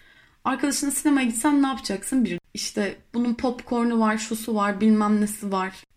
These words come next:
Yani gidip altı liraya Starbucks'tan artık yedi lira ya da neyse ya da başka bir kafeden kahve alıp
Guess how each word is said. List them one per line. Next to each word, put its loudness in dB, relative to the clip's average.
Yani 0
gidip -4
altı 2
liraya -2
Starbucks'tan -8
artık -10
yedi -2
lira -4
ya -8
da -8
neyse -8
ya -6
da -4
başka -4
bir -2
kafeden -4
kahve -2
alıp -6